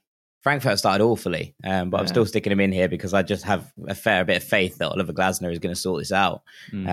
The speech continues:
Speaker 1: Um, again, not the, not the nicest coach in the world by all accounts, uh, one, a, a particularly abrasive man, but he does get results, and I think he will get results with this Frankfurt team once he gets them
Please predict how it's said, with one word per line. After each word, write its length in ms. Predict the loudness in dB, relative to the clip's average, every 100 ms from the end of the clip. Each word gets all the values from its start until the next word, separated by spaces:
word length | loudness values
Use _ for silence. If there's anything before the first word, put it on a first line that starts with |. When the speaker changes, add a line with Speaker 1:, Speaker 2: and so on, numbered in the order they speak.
| 0 0
Speaker 1:
Um, 260 | -2 -8 -16 -20
again, 360 | -6 0 0 2
not 200 | 0 2
the, 60 | 2
not 320 | 2 2 2
the 80 | 4
nicest 380 | 2 2 0 2
coach 200 | 2 2
in 60 |
the 80 | 2
world 240 | 4 6 6
by 100 | 6
all 140 | 4
accounts, 440 | 2 0 0 -2 2
uh, 240 | 4 4
one, 180 | 4 2
a, 340 | 2 2 0
a 40 | -6
particularly 460 | -4 -4 2 2
abrasive 480 | 4 4 4 2 2
man, 320 | 4 4 2
but 80 | 0
he 60 | -2 2
does 240 | 4 4
get 140 | 2 0
results, 540 | 2 2 2 -4 -12 -12 -14 -2
and 100 | 0
I 80 | 0
think 220 | -2 -2
he 120 | 0
will 180 | 2 2
get 200 | 0 -2
results 400 | -2 0 0 -4
with 80 | -10
this 140 | -8
Frankfurt 400 | -6 -6 -6 -8
team 180 | -6 -4
once 160 | -4 -4
he 60 |
gets 260 | -4 -4 -2
them 200 | -2